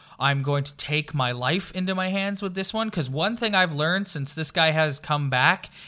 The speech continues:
is he has some disciples, man. Like, he has some guys who just love him, but I'm sorry, just, and based on the first half of the season, my number one bum is William Nylander. Just caused so much drama with his contract negotiations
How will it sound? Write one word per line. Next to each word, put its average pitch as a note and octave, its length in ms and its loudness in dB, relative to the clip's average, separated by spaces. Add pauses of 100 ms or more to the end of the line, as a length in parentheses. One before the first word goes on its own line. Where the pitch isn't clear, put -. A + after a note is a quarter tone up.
is C#3 240 -2
he F3+ 200 -4
has G3 240 2
some C#3+ 220 0
disciples, - 920 2
man. A#2 260 -6
Like, A#2+ 160 -8
he G3 200 2
has F3+ 240 4
some C#3+ 320 -2 (260)
guys C3 300 0
who B2 80 -6
just D3 500 2
love C3+ 320 0
him, G3 220 2 (260)
but C3+ 100 -6
I'm F3+ 140 0
sorry, D3+ 460 0 (440)
just, G#3+ 300 4 (400)
and C#3+ 360 -4
based F3+ 400 4
on D#3 100 0
the C#3+ 80 0
first E3+ 380 2
half E3 240 4
of E3+ 40 -4
the C#3+ 60 -2
season, D#3 420 0
my D3 200 4
number D3+ 420 2
one C#3 280 0
bum C#3 300 2
is B2+ 200 -2
William C#3 500 4
Nylander. E3 640 2 (340)
Just D3 540 4
caused D3+ 640 2
so F3+ 400 2
much F3+ 340 0
drama D3+ 580 4
with C#3 200 -2
his A#2+ 140 -8
contract D#3+ 600 4
negotiations D3+ 960 0